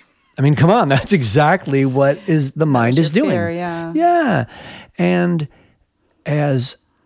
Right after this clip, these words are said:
Speaker 2: you know, as I inched out into the world and being noticed, you know,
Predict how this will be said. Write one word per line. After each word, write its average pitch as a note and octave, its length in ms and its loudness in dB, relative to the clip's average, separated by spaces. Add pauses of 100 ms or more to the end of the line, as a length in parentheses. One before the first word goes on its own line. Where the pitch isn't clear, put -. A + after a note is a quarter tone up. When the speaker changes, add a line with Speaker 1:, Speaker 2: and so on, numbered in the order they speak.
(1040)
Speaker 2:
you - 60 -10
know, B2 200 -8
as A#2+ 200 -6
I G2+ 220 -4
inched C3 400 -4
out G#2+ 240 -4
into G#2+ 180 -4
the G2 140 -6
world F#2+ 520 -4
and F#2 160 -4
being F2+ 360 -4
noticed, F#2 480 -4
you F#2+ 80 -6
know, E2+ 260 -8